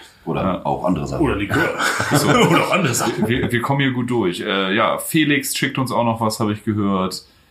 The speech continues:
Speaker 2: Ja, unser lieber Meme-Beauftragter Guybrush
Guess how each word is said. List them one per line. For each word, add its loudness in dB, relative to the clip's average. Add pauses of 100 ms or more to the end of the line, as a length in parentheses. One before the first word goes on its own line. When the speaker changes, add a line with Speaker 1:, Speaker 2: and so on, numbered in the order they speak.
(140)
Speaker 2:
Ja, 0
unser 2
lieber 2
Meme-Beauftragter 0 (920)
Guybrush 2